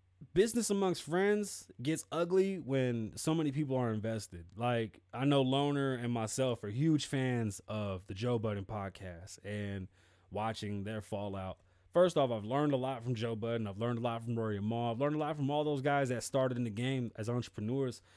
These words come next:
And don't get into this for the money. Get into this for the passion of being able to story tell and being able to, you know,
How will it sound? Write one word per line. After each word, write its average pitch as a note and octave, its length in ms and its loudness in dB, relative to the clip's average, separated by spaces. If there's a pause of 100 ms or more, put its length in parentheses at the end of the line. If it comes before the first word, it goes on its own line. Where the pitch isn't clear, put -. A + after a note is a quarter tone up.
(160)
And A2+ 520 -2 (760)
don't G3+ 280 4
get F#3 180 4
into F#3 260 2
this D3 240 2
for C#3 160 0
the A#2+ 80 2
money. D#3 480 2
Get C#3+ 220 0
into E3+ 200 0
this D#3+ 160 0
for - 140 -4
the B2 120 -4
passion C#3+ 540 0
of A2+ 140 0
being C#3 240 0
able B2+ 240 0
to G#2+ 80 -2
story C#3+ 480 4
tell B2+ 520 2
and A2 120 0
being C3 260 -2
able B2+ 200 -2
to, A2+ 160 -2
you D3+ 120 0
know, B2+ 180 0